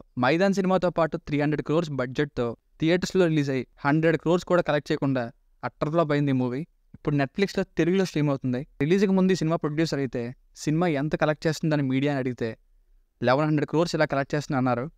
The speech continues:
మొత్తానికి రిజల్ట్స్ అయితే షాక్నే మిగిల్చాయి. సరే, సినిమా చూశాక నాకైతే అంత వరస్ట్‌గా ఏం లేదండి. యాక్షన్ లవర్స్‌కి అయితే నచ్చుతుంది. One of my most favorite film అయిన సల్మాన్ ఖాన్ గారి సుల్తాన్ సినిమా డైరెక్టర్ అలీ అబ్బాస్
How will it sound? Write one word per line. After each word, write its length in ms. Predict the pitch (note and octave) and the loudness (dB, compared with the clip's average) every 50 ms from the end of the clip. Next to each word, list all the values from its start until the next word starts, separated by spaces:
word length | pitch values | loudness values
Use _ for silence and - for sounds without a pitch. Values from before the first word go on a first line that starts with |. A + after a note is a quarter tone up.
| _ _ - C#3+ C3+ | _ _ -2 0 0
మొత్తానికి 380 | C3 B2+ - - D#3 D3 C#3+ D#3 | 0 0 0 0 0 0 2 0
రిజల్ట్స్ 280 | C#3 C3+ C#3+ C#3 - C#3+ | 2 0 0 0 -2 -2
అయితే 100 | - D3 | -4 -4
షాక్నే 380 | - - B2 B2+ B2 D3 C#3+ | -2 -2 -2 -2 0 0 -2
మిగిల్చాయి. 360 | C#3 C3 B2 A#2 - A#2+ - - _ _ _ _ _ _ _ - | 0 -2 -2 -4 -6 -8 -10 -12 _ _ _ _ _ _ _ -6
సరే, 200 | - C3 C3 D#3 F#3+ F#3+ | -2 0 2 2 2 0
సినిమా 260 | - - E3 E3 F3+ F#3 - | 0 -2 0 2 2 0 0
చూశాక 200 | F#3 D#3+ F3+ E3+ | 0 -2 0 0
నాకైతే 400 | F3 D#3+ D3 C#3+ C#3+ C#3 - C#3 C3 B2 - _ _ - | 0 -2 -2 -2 -2 -4 -4 -6 -8 -8 -10 _ _ -6
అంత 240 | - A#2+ C3 B2+ D#3 | -2 -2 0 0 0
వరస్ట్‌గా 400 | C#3 C3 C3+ C#3+ - - D#3 D#3+ D3+ | 0 0 0 -2 -2 -2 -2 0 0
ఏం 100 | C#3+ C3+ | 0 0
లేదండి. 340 | B2+ B2 B2+ A#2+ A#2 A2 G#2+ - _ _ _ _ _ _ _ - | 0 0 0 -2 -2 -4 -6 -10 _ _ _ _ _ _ _ -6
యాక్షన్ 320 | C3+ B2+ D3+ F3+ - G#3 G3+ G3+ | -2 0 0 2 2 2 4 4
లవర్స్‌కి 280 | F#3+ G3 - - F#3 | 2 2 0 -2 -2
అయితే 120 | F3 - F3+ | -2 0 -2
నచ్చుతుంది. 480 | D3+ C#3 - - - D#3 D3 C3 C3 E3 - _ _ _ _ _ - | -4 -4 -6 -6 -4 -2 -2 -2 -4 -6 -10 _ _ _ _ _ -8
One 200 | C3+ B2+ C3 D#3 F3+ | -6 -4 0 2 2
of 60 | G#3 F3+ F#3+ | 2 2 2
my 80 | G3+ G3+ F#3 D#3 D3+ | 0 2 2 0 0
most 260 | D#3 F3 F#3 - - G3+ - | 0 0 0 0 -2 0 2
favorite 340 | F3+ D3 D3 E3 F3 F3 - | 2 2 2 2 0 0 0
film 160 | - E3+ E3+ E3+ | 0 0 0 2
అయిన 160 | D#3+ D#3+ E3 | 2 0 0
సల్మాన్ 460 | D#3 - C3+ B2+ C#3 D3 D#3 D#3+ E3+ D#3 | 0 0 -2 -2 0 0 0 0 0 0
ఖాన్ 220 | - D#3 D#3 D#3 | 0 0 0 0
గారి 180 | D3+ D3+ D3 C#3+ | 0 0 -2 -2
సుల్తాన్ 460 | - - C3 B2+ C#3 C#3 E3 D#3 D#3 | -4 -6 -6 -4 -2 -2 -2 0 -2
సినిమా 220 | C3+ D3+ C#3+ C#3+ C#3 | -2 -2 -2 0 0
డైరెక్టర్ 460 | C3 C3+ A#2+ B2+ B2 _ - B2 A#2+ - _ _ _ _ _ _ - | 0 -2 -4 -4 -6 _ -6 -6 -6 -8 _ _ _ _ _ _ 0
అలీ 200 | A2+ B2+ D3+ F3 | 2 2 4 6
అబ్బాస్ 320 | F3+ D#3+ D#3 D3 D#3+ D#3 | 4 4 4 2 0 0